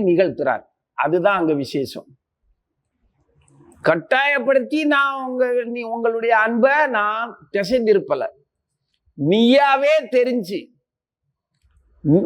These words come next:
உனக்கும் எனக்கும் உள்ள உறவை புரிஞ்சு நீ தான் நானு, நான் தான் நீ, என்னோட அம்சம்தான் நீ. மற்ற இந்த ஜட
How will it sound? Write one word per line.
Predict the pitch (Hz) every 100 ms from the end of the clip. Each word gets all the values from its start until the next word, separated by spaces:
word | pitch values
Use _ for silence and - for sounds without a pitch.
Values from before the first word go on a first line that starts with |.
| 170
உனக்கும் | 208 277 262 302 302
எனக்கும் | 262 254 226 247 254 247
உள்ள | 240 240 233
உறவை | 202 233 277 247 185 - - - _ _ _ -
புரிஞ்சு | 233 285 269 208 160 170 - _ _ _ _ _ _ _ _ _ _ -
நீ | 151 214
தான் | 208 262 262
நானு, | 180 180 180 185
நான் | 156 160
தான் | 165 196 175
நீ, | 147 143 123
என்னோட | 151 170 190 190
அம்சம்தான் | 180 190 226 226 233 202
நீ. | 180 170 - - _ _ _ _ _ _ _ _ _ _ _ _ _ _ _ _ - - _ _ _ -
மற்ற | 139 180 - 214 202
இந்த | 190 196 180
ஜட | 185 208